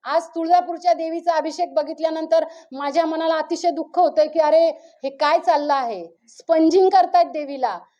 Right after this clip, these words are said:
देवीचे हात तुटलेला आहे,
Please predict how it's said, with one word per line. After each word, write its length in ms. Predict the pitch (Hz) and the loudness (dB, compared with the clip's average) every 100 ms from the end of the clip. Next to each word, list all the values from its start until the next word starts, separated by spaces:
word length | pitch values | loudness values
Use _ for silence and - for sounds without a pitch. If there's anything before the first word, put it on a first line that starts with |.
| _ 233 | _ -10
देवीचे 420 | 294 330 359 370 | -6 -4 -4 0
हात 480 | 359 - 294 339 349 - | 0 0 0 2 2 -2
तुटलेला 420 | 339 330 320 311 | -6 0 2 4
आहे, 680 | 302 285 262 240 - _ | 2 2 2 0 -4 _